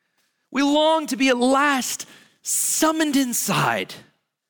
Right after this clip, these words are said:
which would be both glory and honor beyond all our merits, and also healing of the old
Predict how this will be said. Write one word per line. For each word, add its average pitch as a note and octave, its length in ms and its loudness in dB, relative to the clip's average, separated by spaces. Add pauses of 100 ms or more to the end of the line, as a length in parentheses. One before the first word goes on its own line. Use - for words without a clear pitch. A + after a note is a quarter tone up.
(1080)
which D#3 140 -8
would F#3 100 -4
be G3 120 0
both F3+ 240 0
glory A3+ 420 0
and G3+ 80 2
honor F3+ 320 0
beyond D3 380 0
all G#3+ 380 -2
our E3+ 180 -4
merits, C#3+ 760 -4 (360)
and D#3+ 100 -12
also F#3 400 -2
healing G#3+ 680 -4
of D#3+ 220 -4
the D#3 180 -6
old F3 520 -12